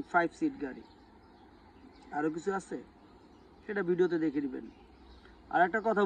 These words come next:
বলি, যারা আমার চ্যানেলটা সাবস্ক্রাইব করেন নাই, অবশ্যই সাবস্ক্রাইব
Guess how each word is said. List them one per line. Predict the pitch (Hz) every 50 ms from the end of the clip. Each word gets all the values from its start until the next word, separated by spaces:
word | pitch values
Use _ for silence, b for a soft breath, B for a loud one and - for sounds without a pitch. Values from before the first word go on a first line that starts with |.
| 185
বলি, | 190 175 165 196 - - - - - - - - - - -
যারা | - 180 180 185 185
আমার | 185 190 185 -
চ্যানেলটা | - 208 196 185 185 185 -
সাবস্ক্রাইব | 214 196 - - 208 170 -
করেন | 214 196 190 190
নাই, | 208 220 - - - - - - - 156
অবশ্যই | 170 185 180 - - 214 -
সাবস্ক্রাইব | 240 226 - - 240 233 -